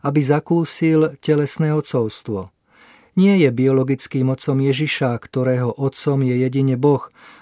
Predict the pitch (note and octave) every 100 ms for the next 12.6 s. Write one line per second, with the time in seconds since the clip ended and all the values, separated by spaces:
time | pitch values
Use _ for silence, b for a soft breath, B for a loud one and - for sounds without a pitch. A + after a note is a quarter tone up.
0 | B C3+ C3+ - C#3+ C3 - D3 C3 B2+
1 | E3 F3 - D#3+ D#3 F3+ D#3+ B2 D3+ -
2 | E3+ D#3+ D#3+ - C#3 A#2 - E3 F3+ E3+
3 | E3 D#3 C#3 - D3+ C#3+ - D3 C#3 -
4 | - B2+ B2 - A2 G#2 F2+ E2+ _ B
5 | B B B B C#3+ D3 - F3 F#3 -
6 | D#3+ D3 C3 D#3+ E3+ E3 C#3+ D#3+ D#3+ E3
7 | - D#3+ - D#3+ D#3 D3 C#3+ - C#3 D3
8 | D#3+ D3+ D#3 E3 D#3+ D3+ B2 A#2+ A2+ D3+
9 | D#3 D#3 D#3+ D#3 - D3+ D3 C#3 A#2+ A#2+
10 | A2 G2 F2 - _ _ _ _ - C#3+
11 | C3+ C#3 B2+ C3+ D#3 E3+ - C3 A#2+ A#2
12 | B2 D#3 - D#3 C#3